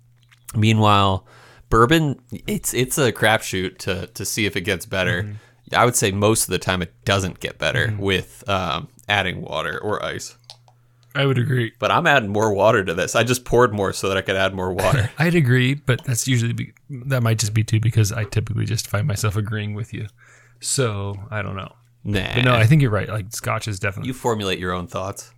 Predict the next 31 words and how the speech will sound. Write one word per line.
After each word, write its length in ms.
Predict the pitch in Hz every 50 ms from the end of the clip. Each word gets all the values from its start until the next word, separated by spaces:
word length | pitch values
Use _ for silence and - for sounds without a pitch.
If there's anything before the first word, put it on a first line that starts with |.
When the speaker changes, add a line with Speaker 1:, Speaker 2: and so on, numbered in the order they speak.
| _ - _ _ _ _ _ _ _ _ _ _ _ _ -
Speaker 2:
Yeah, 480 | 170 196 226 262 277 294 294 240 - 180
well, 200 | 196 226 226 185
I'm 240 | 151 175 175 160 - - -
easily 540 | 175 175 180 165 175 165 160 160 160 156
swayed 640 | 139 - - - - 117 113 110 110 113 110 110 110 -
and 100 | - 104
informed. 640 | 104 104 107 - - - - 95 101 101 101 - 95 - - -
I'll 60 | -
say 180 | - - 107 101
that 160 | 101 107 -
one. 160 | 117 - - _ _ -
That's 240 | 127 127 - -
a 40 | 123
nice 260 | 113 117 98 101 -
way 100 | - 101 98
of 80 | 110
saying 300 | - - - - - 160 -
it. 140 | - _ -
So, 260 | - - 123 117 117 - _ _ _ _ _ _ _ - - _ _ _ _ _ _ _ _ _ _ - _ _ _ _ _ - - - - - - - -
I 120 | 135 170
went 180 | 185 180 147 120
for 200 | - - - -
ice 460 | 107 101 95 98 - - - - - - _ _ _ _ _ _ _ _ _ _ _ _ _ _ _ _ _ _ _ _ -
already. 480 | 110 104 101 101 98 95 98 110 110 107 - - - - -
My 80 | 120 120
Speaker 1:
Okay. 80 | 117 113
Speaker 2:
bus 160 | 117 110 -
driver 220 | - 113 107 104
dropped 280 | 101 92 107 101 95 -
that 160 | - 98 92 -
cube. 300 | - 104 101 98 98